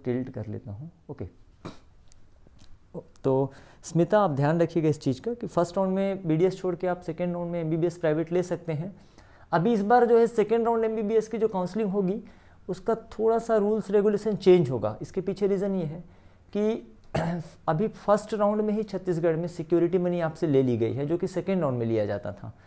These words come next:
तो कई सारे ऐसे भी बच्चे होंगे जो कि अब सेकेंड राउंड में पार्टिसिपेट ही नहीं करना चाहते, तो उनके लिए क्या ऑप्शन बचता है इस पर भी हम लोग डिस्कस करेंगे कि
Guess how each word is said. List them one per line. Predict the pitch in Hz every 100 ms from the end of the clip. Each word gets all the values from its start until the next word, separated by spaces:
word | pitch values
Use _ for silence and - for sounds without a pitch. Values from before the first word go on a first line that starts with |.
| - - -
तो | 196
कई | 196 220
सारे | 240 233 220
ऐसे | 214 233
भी |
बच्चे | 233 233 233
होंगे | 214 175 220
जो | 202 220
कि | 233 233
अब |
सेकेंड | 233 220 233 233
राउंड | 233
में | 220
पार्टिसिपेट | 202 180 - 226 220
ही |
नहीं | 220
करना | 190 170 160
चाहते, | 147 127 208 254 - - _ -
तो | 233
उनके | 233 208 214 269
लिए | 254 226
क्या | 220 170
ऑप्शन | 160 185 160
बचता | 131 - 240
है |
इस | 226
पर | - 190
भी |
हम | 156
लोग | 156 170
डिस्कस | 131 - 135
करेंगे | - 107 107 113
कि | -